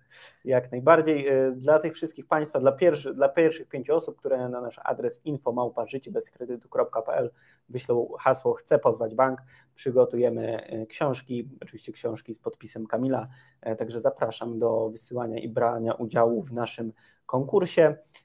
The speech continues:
E, na dzisiaj to już, e, wszystko.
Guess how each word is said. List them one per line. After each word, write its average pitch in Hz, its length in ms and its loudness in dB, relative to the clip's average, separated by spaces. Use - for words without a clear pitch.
E, 120 340 0
na 143 200 6
dzisiaj 151 580 4
to 131 120 4
już, 120 320 -2
e, 117 200 2
wszystko. - 680 2